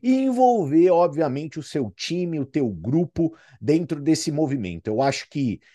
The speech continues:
mais do que estar aqui, é sempre se perguntar: "Caramba, quem do meu time poderia estar aqui comigo? Eu vou ter uma conversa no privado com essa pessoa, eu vou enfatizar a importância dela tá conectada, dela tá nessa bola de energia,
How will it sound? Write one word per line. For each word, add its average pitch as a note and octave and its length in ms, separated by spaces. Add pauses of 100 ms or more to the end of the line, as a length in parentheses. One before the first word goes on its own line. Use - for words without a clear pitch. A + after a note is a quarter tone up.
(120)
mais E3 320
do D#3+ 140
que D#3+ 120
estar D3+ 380
aqui, E3 460 (340)
é C#3 140
sempre E3+ 500
se C#3 180
perguntar: C#3+ 680
"Caramba, C3+ 500 (360)
quem A3 240
do G#3 100
meu E3 180
time E3+ 300
poderia D3+ 380
estar C#3+ 260
aqui C#3 200
comigo? G#2+ 520 (160)
Eu B2 120
vou D3+ 160
ter D#3+ 180
uma D3+ 160
conversa B2+ 640
no D3+ 80
privado C3+ 480
com C3+ 100
essa C3+ 180
pessoa, D#3+ 600
eu B2+ 80
vou C#3 120
enfatizar C#3 840 (100)
a - 80
importância D3 520
dela C3 200
tá B2 160
conectada, C#3 680
dela C3 240
tá C#3 180
nessa C3 260
bola C3 300
de B2 100
energia, B2 540